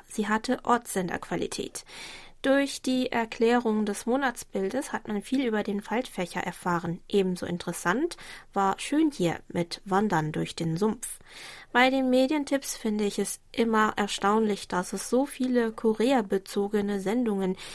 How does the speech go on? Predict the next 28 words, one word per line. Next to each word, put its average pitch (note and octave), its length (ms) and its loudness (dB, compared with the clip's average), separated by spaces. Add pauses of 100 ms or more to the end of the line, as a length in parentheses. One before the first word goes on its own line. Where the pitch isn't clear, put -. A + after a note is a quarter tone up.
(140)
im G3 180 0
Fernsehen F#3 640 2
und F3+ 360 -2
Rundfunk F#3+ 680 -2
gibt. - 460 -6 (580)
Auf A#3 220 4
diesem C4 460 2
Weg C#4+ 440 2
möchte A3+ 320 0
ich A3+ 200 0
außerdem G3 580 0
noch F#3+ 240 -6
gute C4+ 260 4
Besserung A#3 600 0
an G3+ 160 -4
Herrn G3+ 340 -6 (120)
Hans-Werner F#3 640 -6
Lange A#3 400 2
wünschen. B3 380 0 (640)
Die A#3 300 2
D-X-Ecke A3 840 0
von G3+ 360 0
Herrn G3 240 0
Lange F#3+ 340 0
ist - 340 -6
immer B3 500 4
eine F#3+ 280 -2
gute A3+ 600 2